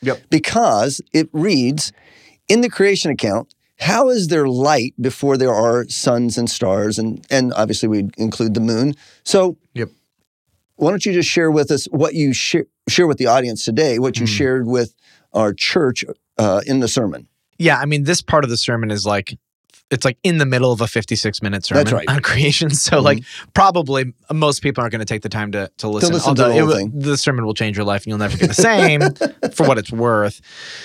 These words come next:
Speaker 1: Um, all right, so, uh, if you're reading the Bible and you're a scientist, right, first and foremost, like,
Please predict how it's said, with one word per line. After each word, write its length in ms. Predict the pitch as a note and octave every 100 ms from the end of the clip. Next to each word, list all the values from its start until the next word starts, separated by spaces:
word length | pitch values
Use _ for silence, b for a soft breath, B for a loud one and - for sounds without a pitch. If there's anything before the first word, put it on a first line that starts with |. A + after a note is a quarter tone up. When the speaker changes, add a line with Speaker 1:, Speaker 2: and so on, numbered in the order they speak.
| B B B -
Speaker 1:
Um, 300 | F3 E3+ D#3+
all 60 | G3
right, 120 | D3
so, 420 | - F#3 E3 D#3+ -
uh, 240 | D#3 C#3 B2
if 140 | D#3
you're 260 | D#3+ A#3+ C#4+
reading 280 | E3+ E3 D#3
the 60 | C#3+
Bible 580 | G#2+ A#2 G#2 G#2 G2+ G2+ - -
and 420 | A#2+ A2+ A2+ A2
you're 260 | A2 C3+ B2+
a 60 |
scientist, 720 | - G#2+ G2 F#2+ - - - -
right, 220 | A2+ -
first 220 | - D3
and 80 | C3+
foremost, 360 | G#2+ F2+ - -
like, 140 | G2+